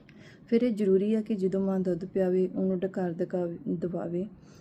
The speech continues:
ਮੋਢੇ ਨਾਲ ਲਾ ਕੇ, ਤੇ ਫਿਰ, ਅ, ਕੋਸ਼ਿਸ਼ ਕਰੋ ਉਹਦੀ ਪੋਜੀਸ਼ਨ ਨੂੰ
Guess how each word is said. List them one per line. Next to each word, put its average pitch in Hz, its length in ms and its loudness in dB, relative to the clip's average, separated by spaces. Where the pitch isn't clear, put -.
ਮੋਢੇ 180 260 2
ਨਾਲ 180 200 -2
ਲਾ 175 140 -4
ਕੇ, 185 200 -2
ਤੇ 202 100 0
ਫਿਰ, 208 240 0
ਅ, 196 440 -2
ਕੋਸ਼ਿਸ਼ 196 460 -4
ਕਰੋ 190 420 -2
ਉਹਦੀ 185 340 0
ਪੋਜੀਸ਼ਨ 175 540 -2
ਨੂੰ 185 260 0